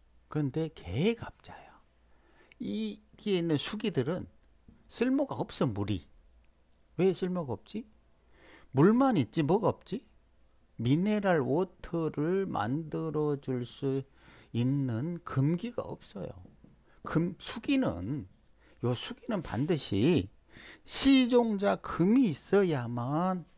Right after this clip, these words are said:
수기에 풀어지고 뭐가 나온다? 갑을 생기가 나오는 거예요.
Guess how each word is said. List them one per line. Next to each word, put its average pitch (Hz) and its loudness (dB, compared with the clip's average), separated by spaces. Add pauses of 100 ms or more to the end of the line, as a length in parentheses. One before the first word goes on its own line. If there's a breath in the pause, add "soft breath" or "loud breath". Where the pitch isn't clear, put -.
(140)
수기에 180 -4
풀어지고 139 -6
뭐가 139 -4
나온다? 104 -10 (920 soft breath)
갑을 - -6
생기가 214 -6
나오는 110 -8
거예요. 95 -12